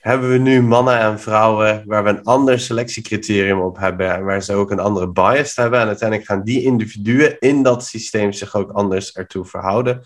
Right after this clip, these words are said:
En investment banking is blijkbaar, hè, dat zag ik vanochtend, een plek waarin dit gebeurd is. En misschien kan het ook op andere plekken,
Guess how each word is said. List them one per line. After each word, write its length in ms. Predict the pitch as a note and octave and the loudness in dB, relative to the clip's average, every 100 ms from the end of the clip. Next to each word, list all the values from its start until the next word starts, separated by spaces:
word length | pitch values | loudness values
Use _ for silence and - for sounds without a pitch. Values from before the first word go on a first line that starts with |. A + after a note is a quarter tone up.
| - - _ _ | -20 -20 _ _
En 180 | - A#2 | -2 0
investment 520 | A2 A2 A#2+ B2 A2 | 2 2 2 0 -2
banking 440 | F#2+ A2 C#3 D#3 C3+ | 2 2 2 -2 -2
is 140 | C3+ | -2
blijkbaar, 560 | B2 B2 C3+ A2+ A#2+ D3+ | 0 0 2 0 0 -4
hè, 180 | A2+ - - _ | -4 -4 -4 _
dat 140 | F#2+ | -10
zag 180 | G2+ G#2+ | -2 -2
ik 120 | A#2+ | -2
vanochtend, 500 | A2 A2 G#2+ A#2 G#2 | -2 -2 0 -2 0
een 100 | B2+ | 0
plek 200 | A#2+ C3+ | 2 0
waarin 260 | C3+ C3 C3 | 2 0 2
dit 160 | B2+ B2+ | -2 -2
gebeurd 360 | C3 C#3 A#2+ | 0 2 0
is. 200 | F2+ - | -4 -8
En 220 | - G#2 | -6 -6
misschien 280 | G2 G2+ B2+ | -4 -2 0
kan 120 | A#2 | 2
het 160 | A#2 A2 | 2 0
ook 100 | A2+ | -4
op 120 | A2+ - | -4 0
andere 380 | C3 D#3+ C#3+ | 0 2 0
plekken, 460 | - C3+ C3 B2+ B2 | 0 -2 -2 -4 -6